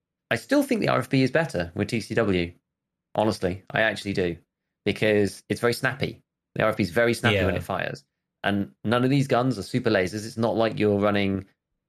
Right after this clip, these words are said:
Speaker 1: the sas M one A or the S R twenty-five, where when you fire, it just goes tick, tick, tick, tick, tick, tick. Right, we're not running those type of, types of guns. The A K M will go bang like this, so will the S K S, so will the R F P. But the R F P is snappier than both of those other two. And because the rounds are,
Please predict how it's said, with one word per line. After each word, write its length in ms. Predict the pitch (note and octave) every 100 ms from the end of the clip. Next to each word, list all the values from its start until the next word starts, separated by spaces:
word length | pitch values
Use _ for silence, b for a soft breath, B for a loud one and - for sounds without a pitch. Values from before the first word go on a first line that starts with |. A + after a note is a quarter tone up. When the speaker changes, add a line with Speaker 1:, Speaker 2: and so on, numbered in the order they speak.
| _ _
Speaker 1:
the 360 | G2+ G2 E2+ C#3 _ _ _
sas 380 | - G#2+ G#2 -
M 140 | G2+
one 120 | F#2+
A 260 | F2+ G#2+ A#2 -
or 120 | F#2+
the 120 | F#2+ F#2+
S 140 | F#2+
R 100 | F2+
twenty-five, 560 | F2+ F2 E2 F2+ G#2+ G2
where 260 | F#2 F2 B B
when 140 | - G#2+
you 60 |
fire, 260 | F#2 A2+ F#2
it 80 | C#3
just 120 | -
goes 200 | F#2 E2
tick, 180 | - -
tick, 120 | -
tick, 140 | -
tick, 240 | - - -
tick, 120 | -
tick. 120 | - -
Right, 240 | G#2 F2 F2
we're 60 |
not 160 | A2 G#2+
running 220 | A2+ A2+
those 160 | F#2 -
type 260 | E2+ D#2+
of, 80 | - -
types 220 | - F#2+ -
of 40 |
guns. 260 | E2+ D#2 D#2+
The 120 | - A2
A 100 | A#2+
K 120 | G#2+
M 160 | A2+
will 60 | A2+
go 180 | G2+ G2
bang 420 | F#2+ - G#2 F#2+
like 140 | F2+ F2
this, 180 | G2+
so 160 | - A2+
will 80 | A#2
the 120 | G#2+
S 100 | F#2
K 100 | F#2
S, 240 | F2+ -
so 120 | - A2+
will 80 |
the 100 | G#2
R 100 | G2
F 100 | F#2+ -
P. 160 | G2+
But 80 | D2
the 80 | G2+
R 100 | A2+
F 120 | A2+
P 140 | G#2
is 160 | G2 F#2
snappier 360 | - A2+ G#2+ F#2+
than 100 | F2+
both 220 | A#2+ F#2+
of 40 |
those 160 | F2 D#2+
other 140 | D#2+
two. 300 | - - - - b b _
And 100 | G2
because 280 | G#2+ - A2+
the 100 | G#2+
rounds 320 | G#2+ G#2+ G2+
are, 260 | G#2 G2